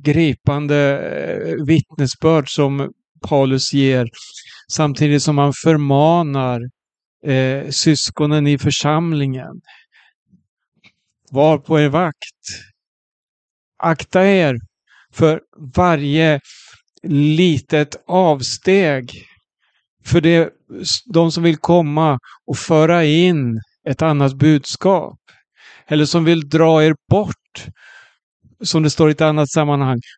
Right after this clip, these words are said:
från den uppriktiga troheten till Kristus.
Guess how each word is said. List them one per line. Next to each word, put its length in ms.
från 320
den 240
uppriktiga 1300
troheten 1300
till 240
Kristus. 720